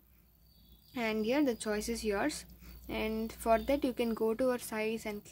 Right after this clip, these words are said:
uh, site and click pen spares. Then you can use a, uh, uh,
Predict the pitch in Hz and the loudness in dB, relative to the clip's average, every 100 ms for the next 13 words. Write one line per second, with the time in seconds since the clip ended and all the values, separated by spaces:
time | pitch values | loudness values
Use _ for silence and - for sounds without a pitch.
0 | - 208 202 202 - 214 240 - - - | -10 -6 -6 -6 -4 -2 -2 -8 -20 -20
1 | - 208 214 226 226 - 214 220 - 214 | -10 -6 -4 -4 -6 -4 -2 -2 -4 0
2 | 208 240 - 214 214 208 214 208 208 220 | 0 0 -2 -2 -2 -4 -4 -4 -4 -6
3 | - _ - 202 190 196 _ - - - | -10 _ -8 -6 -6 -10 _ -20 -20 -20
4 | - - _ _ - 78 | -20 -20 _ _ -10 -10